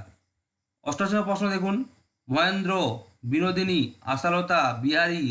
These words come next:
রাজলক্ষ্মী, অন্নপূর্ণা, হরিমতি, খেমি, বসন্ত, সুধো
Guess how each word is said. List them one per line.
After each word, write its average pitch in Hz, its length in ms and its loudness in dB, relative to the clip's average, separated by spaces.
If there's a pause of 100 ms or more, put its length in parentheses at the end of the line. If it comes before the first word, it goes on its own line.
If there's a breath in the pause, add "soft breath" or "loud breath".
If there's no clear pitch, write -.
(100)
রাজলক্ষ্মী, 151 560 -2 (640)
অন্নপূর্ণা, 175 540 0 (640)
হরিমতি, 180 500 -2 (160)
খেমি, 175 300 0 (120)
বসন্ত, 175 380 -2 (200)
সুধো 165 300 -2